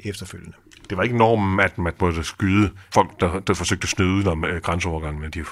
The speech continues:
Speaker 2: de formelle grænseovergange.
Speaker 1: Nej, der var jo en hel del regler for, hvad, hvordan de skulle agere, øh, fordi det var ikke, hun var ikke den eneste, der, der forsøgte at komme over grænsen uden at blive set eller uden at skulle tjekkes for det.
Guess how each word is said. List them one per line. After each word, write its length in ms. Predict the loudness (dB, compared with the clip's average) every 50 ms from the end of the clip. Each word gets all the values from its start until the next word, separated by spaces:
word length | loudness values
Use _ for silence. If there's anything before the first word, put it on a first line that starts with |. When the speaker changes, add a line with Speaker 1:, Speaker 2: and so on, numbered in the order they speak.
| -8 -6
Speaker 2:
de 60 | -4
formelle 300 | -2 -2 -2 -2 -2 -4
grænseovergange. 640 | -6 -6 -8 -6 -6 -6 -6 -6 -8 -10 -12 -12 -16 -18 -16 -12
Speaker 1:
Nej, 340 | -10 -8 -4 -2 0 0 2
der 100 | 2 2
var 80 | 2
jo 100 | 2 2
en 100 | 2 2
hel 200 | 2 2 2 0
del 420 | 0 0 0 -2 -4 -6 -8 -10 -8
regler 380 | -4 0 2 2 2 0 -2 -6
for, 200 | -2 -2 -2 -2
hvad, 140 | -2 -6 -8 -10 -14
hvordan 420 | -18 -16 -10 -6 -4 -2 -2 -2
de 60 | -2
skulle 240 | -2 -4 -4 -4 -4
agere, 340 | -4 -6 -6 -6 -6 -8 -10 -12 -16 _ -12
øh, 200 | -8 -6 -6 -4
fordi 160 | -4 -6 -4
det 140 | -2 -2 0
var 60 | 0
ikke, 180 | 0 -2 -2 -2
hun 180 | -2 0 0
var 60 | 0
ikke 120 | -2 -2 -2
den 80 | -2
eneste, 360 | -2 -2 0 -2 -2 -2 -4 -4
der, 140 | -6 -8 -10 -10 -14 -12 _ -10
der 60 | -8
forsøgte 400 | -6 -4 -4 -4 -4 -4 -6 -10
at 80 | -8
komme 180 | -4 -4 -2 -2
over 140 | -2 -4 -4
grænsen 360 | -6 -6 -6 -6 -6 -6 -6
uden 160 | -6 -6 -6
at 80 | -6 -6
blive 100 | -4 -4
set 300 | -4 -4 -4 -6 -10 -12
eller 140 | -12 -12 -10
uden 180 | -10 -8 -8
at 80 | -6 -8
skulle 160 | -8 -8 -8
tjekkes 340 | -8 -8 -8 -8 -8 -10 -10
for 160 | -10 -10 -10
det. 120 | -12 -12